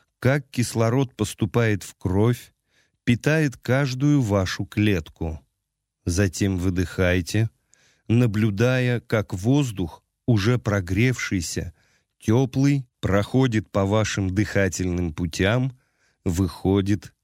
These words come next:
через нос. Продолжайте наблюдать свое дыхание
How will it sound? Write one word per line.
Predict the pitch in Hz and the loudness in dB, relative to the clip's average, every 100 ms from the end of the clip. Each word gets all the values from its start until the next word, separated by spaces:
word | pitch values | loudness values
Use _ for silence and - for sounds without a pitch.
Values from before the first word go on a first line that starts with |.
| _ | _
через | - 98 95 90 | -2 0 0 0
нос. | 92 90 80 - - _ _ _ _ _ _ _ _ _ _ _ | -2 -2 -2 -6 -12 _ _ _ _ _ _ _ _ _ _ _
Продолжайте | 104 123 147 147 113 120 110 87 98 | 0 2 2 0 0 0 0 -2 -2
наблюдать | 98 90 101 101 98 90 | -2 0 0 2 2 0
свое | - 92 95 92 | -2 0 0 0
дыхание | 92 - 95 101 110 117 113 | -2 0 0 2 2 2 0